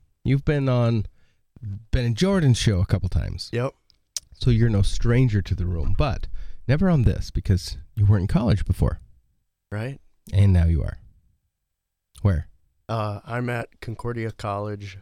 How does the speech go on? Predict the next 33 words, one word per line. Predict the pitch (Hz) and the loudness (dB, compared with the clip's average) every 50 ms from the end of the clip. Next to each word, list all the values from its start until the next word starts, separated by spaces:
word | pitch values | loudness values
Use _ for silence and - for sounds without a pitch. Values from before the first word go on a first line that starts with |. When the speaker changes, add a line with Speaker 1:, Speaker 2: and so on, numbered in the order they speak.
| - - - | -16 -14 -12
Speaker 2:
up | 107 - | -10 -6
Speaker 1:
Ooh, | 208 | -2
Speaker 2:
in | 214 220 233 220 165 127 113 | -2 0 2 2 2 2 2
Speaker 1:
does | 95 107 | 2 0
that | 147 165 | 0 2
mean | 185 190 | 2 2
you're | 185 170 147 | 2 2 0
a | 127 | 0
corn | - 165 165 180 185 | 2 0 2 2 2
cob? | - 202 180 196 226 226 - 131 110 110 151 | 2 2 2 2 0 -2 -4 -8 -8 -8 -2
Speaker 2:
<laughs> | 139 - - - | 0 2 2 2
Yep. | 254 240 - - - 247 - - - 277 - | 2 0 0 0 -2 -2 -2 -2 -4 -6 -6
Speaker 1:
<laughs> | - - 214 - - - - - | -6 -4 -4 -4 -2 0 0 2
Speaker 2:
Yes, | 131 131 127 - - | 4 4 2 2 2
I | 135 123 123 | 0 0 -2
am. | 120 117 113 107 107 110 110 110 - - - - - 156 - - - - - - | -2 -2 -4 -6 -8 -10 -12 -8 -8 -6 -4 -2 0 -2 -2 -2 -8 -20 -10 -4
Speaker 1:
What | - 160 180 | -2 -2 0
is | 196 175 | 0 0
that | 160 165 123 90 | -2 -2 -2 -2
like? | 92 85 67 65 - - - _ _ _ _ _ _ _ _ _ - | -4 -6 -8 -8 -10 -14 -18 _ _ _ _ _ _ _ _ _ -6
Speaker 2:
Um, | 120 143 147 147 147 139 117 98 - - | -2 0 0 0 0 -2 -6 -8 -12 -6
Speaker 1:
Calling | - 135 123 113 107 | -4 -4 -2 -2 -2
yourself | 107 101 - - 104 95 - - | -2 -2 0 0 0 -2 -2 -4
a | |
piece | - - 117 104 - | 0 0 0 2 0
of | 87 85 | -4 -10
food. | - _ - 107 95 82 64 60 - | -10 _ -6 -6 -4 -6 -8 -8 -8
Speaker 2:
It's, | 139 147 143 - - - - - - - - _ _ _ - - | -6 -6 -6 -6 -6 -6 -6 -8 -10 -12 -16 _ _ _ -16 -14
it's | 143 - - | -12 -12 -8
different. | - 135 127 - - 120 117 113 - - | -6 -6 -8 -6 -6 -8 -8 -6 -6 -6
Speaker 1:
<laughs> | - - - 403 - - - - - _ - - - _ _ _ _ _ _ _ - | -6 -6 -6 -8 -10 -10 -14 -18 -18 _ -20 -20 -20 _ _ _ _ _ _ _ -6
Speaker 2:
We, | 131 127 123 123 | -6 -4 -4 -4
uh, | 123 120 113 110 110 | -4 -4 -6 -6 -8